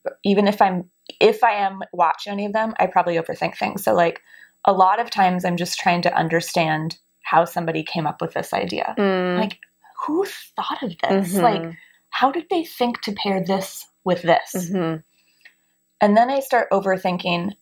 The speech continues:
Speaker 1: do I listen to the soundbite or do I listen to all of,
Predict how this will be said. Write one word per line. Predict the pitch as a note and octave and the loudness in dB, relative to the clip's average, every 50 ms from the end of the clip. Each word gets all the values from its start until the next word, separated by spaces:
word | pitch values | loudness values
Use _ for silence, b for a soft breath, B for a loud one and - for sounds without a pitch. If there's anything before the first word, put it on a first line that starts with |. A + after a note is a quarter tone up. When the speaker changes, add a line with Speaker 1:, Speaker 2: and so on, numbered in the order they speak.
| _ - F#3 | _ -8 -2
Speaker 1:
do | F3+ G3 F#3+ | 0 4 4
I | G3 F#3 F#3+ | 6 4 4
listen | F3+ F3+ G3 G3 - A#3+ A3+ A3+ | 2 2 0 0 2 0 0 0
to | G#3+ G#3 | 0 0
the | F#3 F#3+ | 0 0
soundbite | F3+ - - F3+ D#3+ E3+ G3 A3+ A#3 C4 C#4+ D4+ E4 F4 F#4 - _ _ _ _ _ - | -2 2 2 2 2 2 0 2 4 4 4 4 2 -2 -4 -6 _ _ _ _ _ 2
or | A3+ G#3 | 2 2
do | G3+ F#3 G3 G3 | 4 4 4 4
I | F#3 F#3 | 4 4
listen | F3+ F#3+ G3+ G3+ - A3+ G#3+ G#3+ | 4 4 2 2 2 -2 2 2
to | G#3 - | 2 4
all | - F3+ F3 F3+ F3+ | 4 4 2 2 0
of, | F3+ E3+ - | -2 -4 -8